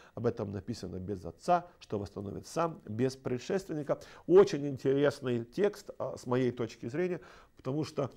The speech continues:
ну, как бы через, а, вот эту вот, э, э, сеть казуистическую пробивается идея все-таки о том, что Мессия предвечный, а, а,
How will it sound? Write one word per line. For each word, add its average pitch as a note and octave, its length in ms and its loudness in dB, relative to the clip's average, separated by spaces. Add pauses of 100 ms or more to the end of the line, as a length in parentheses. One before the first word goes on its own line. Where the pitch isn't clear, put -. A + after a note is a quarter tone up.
(380)
ну, G#2+ 100 -4
как C#3+ 240 -2
бы B2 140 2
через, B2 580 -2
а, A2 80 -2
вот G#2+ 240 0
эту A2 200 -4
вот, G2+ 360 -4
э, G2 180 -6 (140)
э, G2+ 140 -10 (1000)
сеть D#3 360 0
казуистическую B2 1080 -2 (300)
пробивается C3+ 640 2
идея C3 540 0
все-таки - 600 -6
о G#2 220 -4
том, D3+ 380 -4 (220)
что - 240 -8
Мессия G#2+ 420 0
предвечный, D3+ 920 0 (180)
а, G2 340 -6
а, G2 220 -6